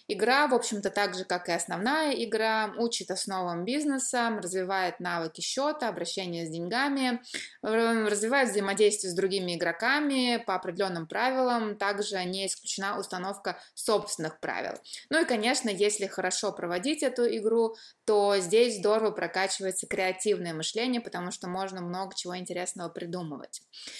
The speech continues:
После игры очень классно соотнести игровую ситуацию, в которой вы были вместе с ребенком, с реальной жизнью,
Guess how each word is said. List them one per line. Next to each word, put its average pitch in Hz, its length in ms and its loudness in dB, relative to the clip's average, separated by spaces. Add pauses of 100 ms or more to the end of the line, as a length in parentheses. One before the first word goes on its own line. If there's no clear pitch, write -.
(160)
После 294 380 4
игры 233 340 6
очень 240 340 2
классно 214 400 0
соотнести 196 840 0
игровую 175 400 0
ситуацию, 220 680 -2
в 220 80 -8
которой 190 380 -2
вы 185 340 -2 (200)
были 190 340 4
вместе 175 320 -4
с - 80 -4
ребенком, 226 720 0
с - 100 -6
реальной 208 480 0
жизнью, 190 520 0